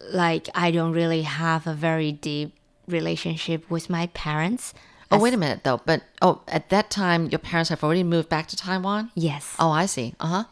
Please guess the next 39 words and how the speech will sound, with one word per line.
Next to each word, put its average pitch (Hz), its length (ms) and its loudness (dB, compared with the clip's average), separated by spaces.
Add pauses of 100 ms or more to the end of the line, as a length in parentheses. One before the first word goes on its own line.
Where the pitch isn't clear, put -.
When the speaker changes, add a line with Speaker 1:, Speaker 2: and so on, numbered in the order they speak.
Speaker 1:
Yes. 160 280 -8
So, 170 360 -2
um, 165 220 -2
I 156 80 0
was 160 260 0
boarding 160 440 -4
since 156 280 -8
I 151 80 -6
was 151 240 -8
nine. 156 540 -4 (540)
And 151 160 -4
then, 151 360 -2
um, 156 380 -8
I 151 80 0
lived 156 240 -2
by 156 100 0
myself 233 580 2 (100)
all 156 140 4
the 156 120 0
way. 135 340 -8 (400)
Speaker 2:
Oh, 165 500 0
okay. 151 400 -4
Speaker 1:
Yes. 156 400 -10
Speaker 2:
So, 147 540 0 (400)
th-, - 380 -18
think, - 220 2 (200)
I 170 180 8
guess 262 260 2
he 196 100 0
thinks 180 280 0
that 156 60 -6
you're 139 120 -6
just - 260 0
too 190 160 -2
dedicated 147 540 -2
to - 100 -12
your 123 100 -2
work. 127 460 -2
Speaker 1:
Yes. - 480 0